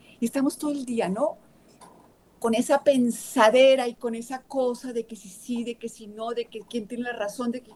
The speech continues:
quién no tiene la razón, de que me dijo, de que no me dijo. Así como no conviene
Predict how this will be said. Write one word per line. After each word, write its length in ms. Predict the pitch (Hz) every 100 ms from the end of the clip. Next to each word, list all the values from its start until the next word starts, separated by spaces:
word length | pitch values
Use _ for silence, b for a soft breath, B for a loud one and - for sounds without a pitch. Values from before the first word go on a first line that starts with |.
| -
quién 160 | 226
no 80 | 220
tiene 180 | 240 226
la 120 | 226
razón, 400 | 214 196 233 240
de 60 | 247
que 120 | _ 196
me 140 | 196
dijo, 280 | 220 233 240
de 160 | 233
que 140 | 220 202
no 100 | 190
me 140 | 208
dijo. 400 | 233 240 240 226 - _ - - _ _ _ _ - B B B B B B B
Así 440 | 262 - 370 403
como 300 | - 440 349
no 200 | 262 269
conviene 1080 | 277 285 269 247 269 277 262 240 202 175 -